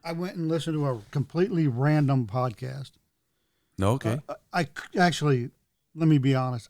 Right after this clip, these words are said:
Speaker 1: I went and tried to listen to a completely random podcast, and it was about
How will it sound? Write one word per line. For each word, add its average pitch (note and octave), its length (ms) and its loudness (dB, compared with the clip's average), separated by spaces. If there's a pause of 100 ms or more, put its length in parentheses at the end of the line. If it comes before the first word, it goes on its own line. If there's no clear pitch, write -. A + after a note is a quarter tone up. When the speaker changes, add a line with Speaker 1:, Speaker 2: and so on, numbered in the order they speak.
Speaker 1:
I C3 200 -2 (220)
went G#3+ 180 -2
and D3 160 4 (240)
tried A#2 720 2 (140)
to C3+ 140 -14
listen B2+ 460 -6 (300)
to C3+ 80 -16
a C3 40 -14
completely C#3 560 -2
random B2+ 380 -2
podcast, B2+ 640 -6
and D3+ 100 2
it G#3+ 80 -4
was D3 140 -4
about C#3 400 -4